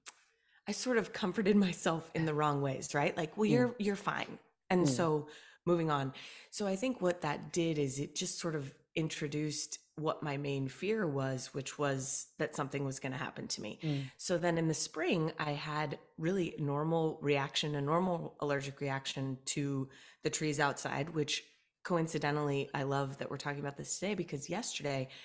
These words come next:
Speaker 1: I talk about it in the book, but there are certain trees we have then, and the leaves just, or the
Speaker 2: Mm.
Speaker 1: blossoms smell like poop. They're the
Speaker 2: <laughs>
Speaker 1: worst. And every spring I'm like, "Ugh, it smells like crap out here."
Speaker 2: Mm.
Speaker 1: And those were the trees that were blooming. They're dogwoods.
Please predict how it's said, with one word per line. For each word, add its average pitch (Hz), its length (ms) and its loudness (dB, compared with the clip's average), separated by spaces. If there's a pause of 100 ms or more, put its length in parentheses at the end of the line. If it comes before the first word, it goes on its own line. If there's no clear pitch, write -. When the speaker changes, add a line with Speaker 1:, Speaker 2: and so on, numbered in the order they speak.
(200)
Speaker 1:
I - 40 -6
talk 175 200 0
about 156 160 0
it 151 40 0
in 151 80 0
the 139 80 0
book, 185 260 0
but 135 220 -2 (220)
there 180 120 4
are 170 60 4
certain 180 280 0
trees 160 280 0
we 170 100 0
have 160 180 0
then, 151 260 -4 (200)
and 156 140 2
the 139 60 0
leaves 139 360 -2
just, - 400 -6
or 170 80 4
the 143 100 4
Speaker 2:
Mm. - 20 0
Speaker 1:
blossoms 139 540 -2
smell 143 340 0
like 135 300 -4
poop. 151 280 -2 (200)
They're 156 120 2
the 156 100 8
Speaker 2:
<laughs> - 20 8
Speaker 1:
worst. - 600 0 (320)
And 202 220 8
every 220 220 8
spring 180 280 0
I'm 139 100 0
like, 139 260 -6
"Ugh, 226 260 6
it - 80 -16
smells 160 180 -6
like 143 100 -10
crap 143 240 -4
out - 140 -8
here." 139 180 -14 (380)
Speaker 2:
Mm. 170 280 6
Speaker 1:
And 160 240 2 (440)
those 190 480 8
were 175 120 2
the 160 80 0
trees 180 320 2
that 151 100 2
were 156 100 2
blooming. 165 340 4
They're 139 100 0
dogwoods. 147 640 0